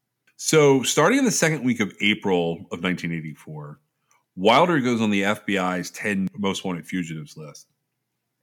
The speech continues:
On April the tenth, uh,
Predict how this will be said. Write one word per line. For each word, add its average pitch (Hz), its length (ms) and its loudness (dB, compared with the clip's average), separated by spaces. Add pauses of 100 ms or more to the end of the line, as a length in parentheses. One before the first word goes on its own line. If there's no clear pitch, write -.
(1120)
On 110 120 0
April 143 220 4
the 107 120 -2
tenth, - 760 -4 (1000)
uh, 90 220 -10